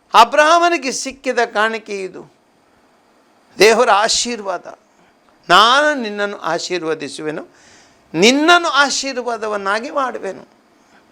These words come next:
ಅಬ್ರಹಾಮ ಇವತ್ತಿಗೂ ಆಶೀರ್ವಾದ ಆಗಿ, ಆಶೀರ್ವಾದವಾಗಿ ಉಳಿದಿದ್ದಾರೆ. ಎಲ್ಲ ಜನಾಂಗದವರು ಅವರಿಗೆ, ಅವರಿಗೆ ಅವರು ಆಶೀರ್ವಾದವಾಗಿದ್ದಾರೆ. ಇದು, ಇದೇ ಸಂತ ಪೌಲರು ಇಲ್ಲಿ ಹೇಳುವುದು.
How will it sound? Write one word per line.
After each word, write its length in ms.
ಅಬ್ರಹಾಮ 440
ಇವತ್ತಿಗೂ 720
ಆಶೀರ್ವಾದ 680
ಆಗಿ, 200
ಆಶೀರ್ವಾದವಾಗಿ 840
ಉಳಿದಿದ್ದಾರೆ. 1040
ಎಲ್ಲ 560
ಜನಾಂಗದವರು 920
ಅವರಿಗೆ, 480
ಅವರಿಗೆ 520
ಅವರು 340
ಆಶೀರ್ವಾದವಾಗಿದ್ದಾರೆ. 1300
ಇದು, 360
ಇದೇ 320
ಸಂತ 540
ಪೌಲರು 600
ಇಲ್ಲಿ 300
ಹೇಳುವುದು. 600